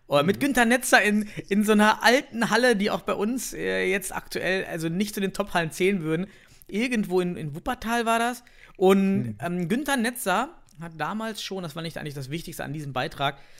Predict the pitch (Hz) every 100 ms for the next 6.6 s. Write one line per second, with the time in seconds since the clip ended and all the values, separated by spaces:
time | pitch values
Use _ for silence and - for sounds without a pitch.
0 | - 135 147 147 - - 139 147 139 -
1 | _ 131 139 143 151 165 160 151 139 139
2 | 202 - 185 - - 170 160 156 147 151
3 | - 139 - _ - 120 - _ 143 139
4 | 127 120 120 202 - 123 104 - - _
5 | 127 147 143 139 147 160 147 139 143 170
6 | - 160 - 156 165 180